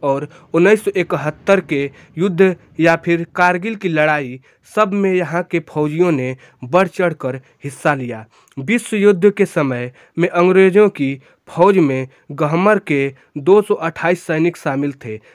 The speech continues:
जिनमें इक्कीस मारे गए थे। इनकी याद में गहमर मध्य विद्यालय के मुख्य द्वार पर एक शिलालेख लगा हुआ है।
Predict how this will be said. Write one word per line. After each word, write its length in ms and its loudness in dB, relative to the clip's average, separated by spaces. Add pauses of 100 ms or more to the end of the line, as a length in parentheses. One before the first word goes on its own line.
(140)
जिनमें 540 0 (220)
इक्कीस 460 0
मारे 340 0
गए 220 -4 (140)
थे। 180 -14 (380)
इनकी 460 0
याद 260 0
में 320 -8 (280)
गहमर 420 0
मध्य 320 0
विद्यालय 680 0 (300)
के 220 4 (100)
मुख्य 320 0
द्वार 300 2
पर 280 -12 (260)
एक 160 0
शिलालेख 800 -2 (220)
लगा 320 0
हुआ 300 -6
है। 280 -16